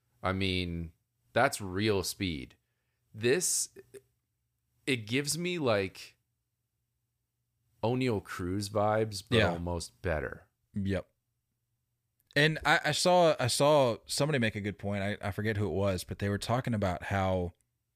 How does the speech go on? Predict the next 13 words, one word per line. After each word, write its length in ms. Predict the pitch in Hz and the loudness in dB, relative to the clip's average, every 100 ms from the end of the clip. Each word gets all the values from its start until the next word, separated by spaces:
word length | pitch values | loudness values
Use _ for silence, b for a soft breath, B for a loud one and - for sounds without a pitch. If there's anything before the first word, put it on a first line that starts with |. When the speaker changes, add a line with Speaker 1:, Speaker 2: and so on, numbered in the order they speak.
| _ _ _ _ _ _ _ _ _ _ _ _ _ _ | _ _ _ _ _ _ _ _ _ _ _ _ _ _
Speaker 2:
he's 360 | - 101 110 87 | -8 -2 0 0
just, 400 | - 110 104 - | 0 0 0 -2
like, 400 | 98 85 - - _ _ _ _ _ | -2 -4 -8 -18 _ _ _ _ _
he's 220 | - 104 | -4 -4
fell 340 | - - 123 123 | -2 0 4 4
into 200 | 127 120 | 4 2
this 280 | 104 - | 0 -2
role 540 | 101 107 110 90 82 - - | 0 2 2 2 -4 -12 -10
so 440 | - - 123 110 | -6 0 0 0
seamlessly, 760 | - - 117 120 92 - 80 - | 0 0 2 2 0 -4 -8 -6
and 140 | 92 | -2
he 100 | 101 | 0
just, 300 | 104 101 - | 0 0 -4